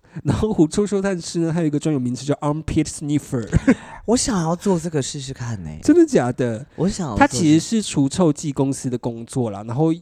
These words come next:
Speaker 1: 他们是为了确保产品的质量，所以他们每天的工作内容呢，就是闻不同腋下的味道，然后再用不同的产品去做测试，找出最可能适合的配方比例，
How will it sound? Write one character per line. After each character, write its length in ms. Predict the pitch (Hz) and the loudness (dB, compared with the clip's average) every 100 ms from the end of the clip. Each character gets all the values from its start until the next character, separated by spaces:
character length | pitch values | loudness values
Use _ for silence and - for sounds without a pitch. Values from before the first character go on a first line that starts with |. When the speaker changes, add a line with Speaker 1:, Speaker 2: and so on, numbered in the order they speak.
| - | -6
Speaker 1:
他 120 | 165 | -4
们 120 | 170 | -2
是 140 | 135 151 | -2 2
为 180 | 151 | 2
了 160 | 127 113 | 0 -4
确 240 | - - | -6 -4
保 160 | 131 104 | -4 -6
产 180 | 113 113 | -6 -6
品 140 | 117 | -6
的 80 | 104 | -6
质 160 | - 107 | -8 -8
量， 160 | 120 | -6
所 100 | 113 | -2
以 40 | 165 | -2
他 20 | |
们 100 | 165 | -2
每 80 | 110 | -4
天 140 | 139 | -2
的 80 | 123 | 2
工 260 | 131 151 | 4 2
作 160 | 143 151 | 4 2
内 120 | 143 | 4
容 200 | 127 110 110 | 0 -2 -6
呢， 80 | |
就 120 | 113 143 | -6 -4
是 140 | 147 | -2
闻 240 | 127 117 | -2 -2
不 100 | 127 | -4
同 180 | 156 120 | -4 -4
腋 120 | 135 | -6
下 200 | 139 139 | -8 -6
的 60 | 120 | -6
味 220 | 117 117 | -6 -6
道， 160 | 107 117 | -8 -10
然 120 | 120 | -8
后 100 | 131 | -6
再 80 | 147 | -4
用 120 | 143 | -4
不 100 | 156 | -6
同 120 | 139 | -8
的 80 | 110 | -10
产 180 | - 110 | -10 -12
品 120 | 110 | -14
去 60 | 113 | -12
做 180 | 120 | -12
测 240 | 120 - 107 | -10 -10 -12
试， 180 | - 117 | -10 -12
找 160 | 101 | -12
出 140 | 104 143 | -12 -8
最 160 | 180 | -6
可 140 | 151 120 | -6 -8
能 140 | 110 | -10
适 180 | 113 - | -10 -10
合 140 | 135 | -10
的 80 | 101 | -8
配 220 | 110 147 107 | -6 -6 -8
方 240 | 107 107 | -12 -12
比 200 | 110 98 | -14 -12
例， 220 | 104 113 | -10 -10